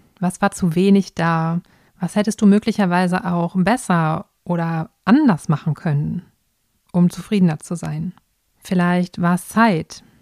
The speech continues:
Vielleicht hättest du dir mehr Zeit für dich nehmen können. War es vielleicht Zeit für strategische Themen, Zeit zum Durchatmen? Vielleicht war es aber auch sowas wie Unterstützung, die dir gefehlt hat, Klarheit, Energie.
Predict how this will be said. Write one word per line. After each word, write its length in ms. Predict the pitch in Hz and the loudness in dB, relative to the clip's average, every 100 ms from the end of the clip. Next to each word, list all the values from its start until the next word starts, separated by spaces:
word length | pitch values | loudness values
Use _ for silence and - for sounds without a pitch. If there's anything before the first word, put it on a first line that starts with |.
| _ _ | _ _
Vielleicht 360 | - 170 170 165 | -6 -2 -2 -4
hättest 260 | 170 170 | -8 -8
du 60 | 170 | -6
dir 140 | 175 | 0
mehr 320 | 165 160 160 - | 0 2 -2 -6
Zeit 300 | - 165 - | -4 -4 -2
für 100 | 180 | -2
dich 260 | 262 269 | -2 0
nehmen 480 | 170 156 151 147 151 | 0 2 0 -2 -4
können. 460 | - 151 143 156 175 - _ _ _ _ _ - | -4 -2 -2 -4 -8 -14 _ _ _ _ _ -4
War 280 | 160 165 | 0 0
es 180 | 175 - | -2 -4
vielleicht 320 | 185 175 175 | -2 0 -2
Zeit 280 | - 170 170 | -2 -2 -2
für 120 | - | -4
strategische 640 | 190 196 - 262 233 - 170 | -6 -6 -4 -4 -4 -4 -8
Themen, 540 | - 175 156 160 160 | -8 -6 -2 -2 -4
Zeit 260 | - 190 185 | -4 -6 -2
zum 120 | 190 | -2
Durchatmen? 840 | 208 233 - 160 156 156 156 160 - - _ _ _ _ | -2 -2 -2 -4 -4 -2 -2 -4 -8 -18 _ _ _ _
Vielleicht 360 | - 175 175 - | -4 -2 -2 -2
war 100 | 175 | -4
es 100 | 180 | -4
aber 220 | 170 170 | -6 -4
auch 120 | 175 | -6
sowas 420 | - 175 170 175 - | -4 -4 -4 -6 -6
wie 180 | 170 175 | -4 -2
Unterstützung, 680 | 185 196 - 294 247 208 | -2 -2 -4 -4 2 4
die 100 | 185 | 4
dir 100 | 170 | 0
gefehlt 500 | 165 - 170 156 - | -4 -4 -2 -4 -2
hat, 280 | 170 160 - | -4 -4 -6
Klarheit, 800 | - 226 262 233 190 165 160 160 | -4 0 2 2 0 0 -2 -2
Energie. 800 | 185 202 202 233 254 202 165 160 | 0 2 2 0 0 0 -2 -6